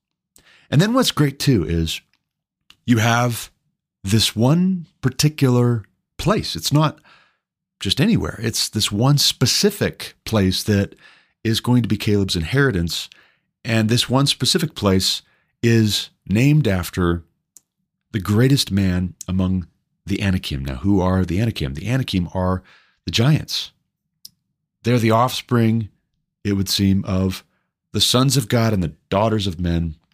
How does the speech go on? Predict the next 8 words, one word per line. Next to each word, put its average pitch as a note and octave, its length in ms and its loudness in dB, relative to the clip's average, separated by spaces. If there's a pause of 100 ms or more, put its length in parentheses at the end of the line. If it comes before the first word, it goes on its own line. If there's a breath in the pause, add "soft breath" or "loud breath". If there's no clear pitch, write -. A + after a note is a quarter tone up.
(500)
These G#2 220 -2
are F#2 460 0 (520)
some - 140 -6
kind C3 200 -2
of F#2 60 -2
a E2 60 -4
hybrid E2+ 640 -4
or E2 360 -2